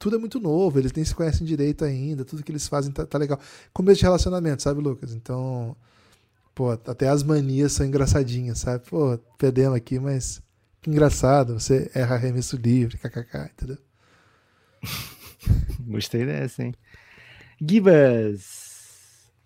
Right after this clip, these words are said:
Speaker 2: coisas mais inaceitáveis no começo de relacionamento.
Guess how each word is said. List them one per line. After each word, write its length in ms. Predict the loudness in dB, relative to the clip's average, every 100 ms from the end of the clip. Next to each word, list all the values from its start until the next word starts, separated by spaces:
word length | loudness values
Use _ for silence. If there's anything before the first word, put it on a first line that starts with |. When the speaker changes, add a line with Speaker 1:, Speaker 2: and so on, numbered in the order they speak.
| _
Speaker 2:
coisas 300 | -4 -4 -4
mais 240 | -2 0 0
inaceitáveis 800 | -2 -2 -4 -2 -2 -2 -4 -4
no 120 | -6
começo 320 | -6 -6 -6
de 60 | -6
relacionamento. 680 | -8 -8 -10 -10 -10 -14